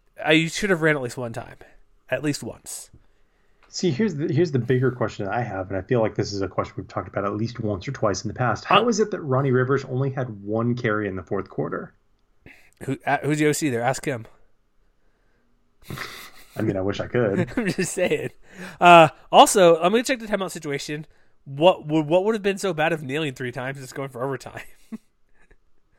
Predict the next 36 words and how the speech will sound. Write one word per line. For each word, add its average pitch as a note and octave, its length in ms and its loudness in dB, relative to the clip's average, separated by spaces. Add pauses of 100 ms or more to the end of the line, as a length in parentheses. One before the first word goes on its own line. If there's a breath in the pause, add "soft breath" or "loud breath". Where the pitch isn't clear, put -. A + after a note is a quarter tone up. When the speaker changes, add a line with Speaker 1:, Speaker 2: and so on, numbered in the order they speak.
(220)
Speaker 1:
or D3 100 2
just C#3+ 320 -4
going D3 320 -2 (280 soft breath)
running C#3+ 240 0
up B2+ 80 -8
the C#3 80 -16
middle, B2+ 180 -8
you A#2+ 60 -8
know B2+ 60 -6
what B2+ 60 -6
I B2+ 40 -8
mean? C#3 220 -10 (280)
Like, C3+ 200 -6
why B2+ 180 2
Speaker 2:
Yeah. A#2 80 4
Speaker 1:
not, - 220 -14
minute D3 280 -2
forty D#3 240 -2
left, D3 260 -2
you D3 60 -8
could D#3 120 -8
have C3 80 -2
ran C3+ 120 -6
the C3 60 -14
clock C3 260 -4
out. - 240 -16 (2250)
I A2+ 60 -4
Speaker 2:
I - 20 -2
Speaker 1:
think. A#2+ 280 -4
Speaker 2:
don't F2+ 80 -12
know, F#2+ 60 -8
man. G2+ 260 -2
Speaker 1:
I'm - 80 -6
Speaker 2:
I, A#2+ 80 4
it's B2 300 -2
just - 200 -6